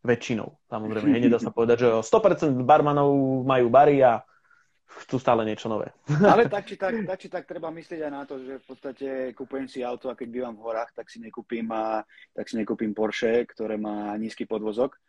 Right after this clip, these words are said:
Speaker 2: Čiže taký, také
Speaker 1: Jasné.
Speaker 2: isté je to s barmi. Čiže v podstate, pokiaľ mám tú klientelu v tom danom meste alebo na dedine, ktorá pije určité niečo, tak sa snažím nastaviť,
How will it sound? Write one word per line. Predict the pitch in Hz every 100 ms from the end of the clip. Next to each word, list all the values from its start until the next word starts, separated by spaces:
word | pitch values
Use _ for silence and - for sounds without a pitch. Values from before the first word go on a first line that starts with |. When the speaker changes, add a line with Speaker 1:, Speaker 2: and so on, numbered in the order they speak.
| _ - _
Speaker 2:
Čiže | - 113
taký, | 123 113 123
také | 143 131
Speaker 1:
Jasné. | 123
Speaker 2:
isté | 120 143 120
je |
to | 127
s | 107
barmi. | 110 120 110 101
Čiže | 117 113
v | 110
podstate, | 120 120 120 120 113
pokiaľ | 123 113 123 117
mám | 117 117
tú |
klientelu | - 123 123 123 120 120 120 117
v |
tom | - 113
danom | 117 113
meste | 113 117 - 113
alebo | 113 110
na | 113 110
dedine, | 110 113 113 117 _ - -
ktorá | - 120 110
pije | 120 113
určité | 110 117 127 120
niečo, | 110 110 104 123 - _ _ -
tak | 120
sa | 135
snažím | 123 127 123
nastaviť, | 120 123 - 117 113